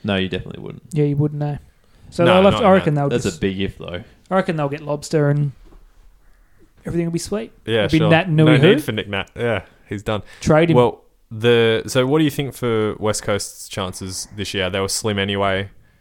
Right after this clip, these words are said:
Speaker 3: Uh, Nick Nat being out.
Speaker 1: I think that they can maintain the same pressure and momentum in terms of how they've played football, that they can be competitive. The problem the Eagles will face is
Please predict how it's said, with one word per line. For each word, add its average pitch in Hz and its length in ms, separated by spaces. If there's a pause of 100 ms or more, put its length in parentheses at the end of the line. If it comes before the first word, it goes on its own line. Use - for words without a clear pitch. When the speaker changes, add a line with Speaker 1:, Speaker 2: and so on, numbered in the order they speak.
(380)
Speaker 3:
Uh, 92 340
Nick 104 220
Nat 98 240
being 95 340
out. 92 400 (500)
Speaker 1:
I 175 80
think 202 240
that 151 80
they 135 120
can 120 160
maintain 110 440
the 98 80
same 101 300
pressure 104 380
and 95 120
momentum 95 800
in - 80
terms 95 260
of 90 260 (160)
how 101 160
they've 92 180
played 95 300
football, 101 380
that 87 80
they 95 160
can 98 160
be 92 160
competitive. 98 520
The 101 80
problem 131 340
the 104 120
Eagles 95 280
will 92 120
face 98 400
is 95 240